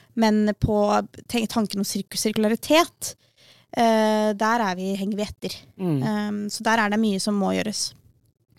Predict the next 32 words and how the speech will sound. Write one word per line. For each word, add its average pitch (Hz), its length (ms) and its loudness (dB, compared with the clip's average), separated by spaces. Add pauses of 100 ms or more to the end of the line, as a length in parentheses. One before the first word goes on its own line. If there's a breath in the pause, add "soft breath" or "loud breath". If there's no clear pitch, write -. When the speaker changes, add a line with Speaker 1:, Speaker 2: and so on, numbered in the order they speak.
(400 loud breath)
Speaker 2:
Ja, 190 100 -4
da, 220 60 2
da, 214 280 4 (640)
eh, 196 280 -2 (120)
bare 180 220 0 (240)
husker 202 260 -6
jeg 160 80 0
det 160 80 2
at 147 160 0
det, 190 240 -2
i 165 260 -4
dette 156 720 -2
tekstilforslaget 151 880 -4
deres, 269 280 -4
Speaker 1:
Mhm. 247 140 0
Speaker 2:
så, 214 340 -2 (540)
så 185 220 -4
fremmer 156 260 0
det 139 80 -2
også 135 160 -4
et 160 60 -8
forslag 139 380 -6
om 143 120 -6
en 156 60 -4
type 151 260 -2
miljømerking. 147 680 0 (100)
Speaker 1:
Ja. 196 140 -2 (340 loud breath)
Speaker 2:
Eh, 160 500 0
og 160 120 -6
det 208 160 4
er 156 160 4
jo 151 320 0